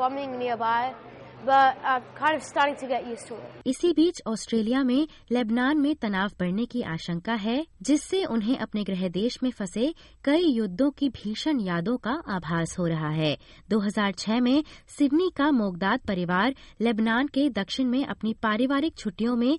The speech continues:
Speaker 2: सिर्फ एक हफ्ता बिताने गया था कि देखते ही देखते वे इसराइल और हिजबुल्ला के पांच सप्ताह के युद्ध में फंस गया। बहन सारा बताती हैं कि कैसे उन्हें अपने दादा के घर से भागने और उत्तर की ओर शरण लेने के लिए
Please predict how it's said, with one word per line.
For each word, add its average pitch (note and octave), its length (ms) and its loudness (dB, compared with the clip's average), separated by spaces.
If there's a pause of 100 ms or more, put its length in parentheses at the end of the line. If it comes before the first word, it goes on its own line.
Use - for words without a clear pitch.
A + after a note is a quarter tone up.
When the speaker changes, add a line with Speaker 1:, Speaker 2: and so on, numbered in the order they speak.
(140)
Speaker 2:
सिर्फ - 360 -2
एक C#4+ 240 2
हफ्ता C4 260 -2
बिताने G3 420 -4
गया F3+ 300 0
था B3+ 340 2 (320)
कि C4 120 6
देखते C#4 360 2
ही D#4 180 4
देखते C#4 540 2 (260)
वे C#4+ 80 6
इसराइल B3 520 2
और A#3 160 -2
हिजबुल्ला G#3 560 0
के C4+ 300 2 (280)
पांच D4+ 300 2
सप्ताह C4+ 560 0
के C4+ 180 0
युद्ध G3+ 360 0
में G3 200 0
फंस G3+ 340 -4
गया। E3+ 340 0 (300)
बहन A3+ 240 0
सारा A3+ 320 -2
बताती A3+ 460 0
हैं B3+ 300 0 (260)
कि D#4+ 100 2
कैसे D4 420 0
उन्हें B3+ 340 -2
अपने C4 240 -2
दादा F#3 340 -2
के B3 140 -2
घर G3 220 -4
से A3 160 -6
भागने G3 540 -2 (280)
और C#4+ 140 0
उत्तर F#4 420 -2
की F#4 240 -4
ओर B3 260 2
शरण G3+ 420 -4
लेने F3+ 320 -2
के A#3 160 -2
लिए A3 280 0